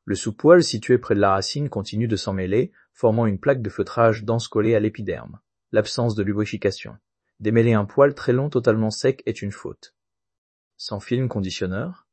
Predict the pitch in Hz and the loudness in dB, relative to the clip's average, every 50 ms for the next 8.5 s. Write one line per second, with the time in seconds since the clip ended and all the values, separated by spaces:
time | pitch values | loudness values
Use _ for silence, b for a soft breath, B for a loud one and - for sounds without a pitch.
0 | _ _ _ _ _ _ - - 110 - - 120 - - 160 165 160 131 113 110 | _ _ _ _ _ _ -10 -8 -8 -8 -8 -8 -6 -2 0 4 6 6 6 6
1 | 113 117 110 104 113 104 - - 127 127 117 104 - - 110 - 107 95 - - | 4 2 2 2 0 -2 -2 0 0 0 0 0 -2 -4 -10 -10 -10 -8 -4 -4
2 | 123 147 170 170 - - 104 - 104 - - 101 92 107 101 107 120 113 104 95 | -2 -2 -2 -4 -6 -8 -8 -8 -8 -2 -2 -2 0 0 0 0 0 0 0 0
3 | - 107 98 101 - - 131 123 107 95 85 85 78 78 _ _ _ _ _ _ | 0 0 -2 -2 -4 -4 -4 -2 -2 -2 -2 -4 -8 -12 _ _ _ _ _ _
4 | _ _ _ _ _ _ _ _ _ _ _ _ _ _ _ _ _ _ _ _ | _ _ _ _ _ _ _ _ _ _ _ _ _ _ _ _ _ _ _ _
5 | _ _ _ - 101 107 - - 160 160 - - 123 110 - 117 131 131 120 101 | _ _ _ -4 -4 -2 0 0 -2 0 2 0 0 4 6 6 6 6 6 2
6 | 104 104 104 - - 110 87 80 87 - _ _ _ - - - - - - 101 | 2 0 -2 0 2 2 2 2 0 -6 _ _ _ -6 -4 -4 -4 -4 -4 -6
7 | 107 131 214 - - 107 98 95 104 - - 127 135 131 - 135 - 127 110 110 | -6 -6 -8 -10 -6 -6 -2 -2 -2 -4 -2 -4 -4 -4 -6 -4 -2 0 0 0
8 | 110 104 - 104 - - - 85 - _ | 0 -2 -2 -4 -6 -6 -12 -14 -14 _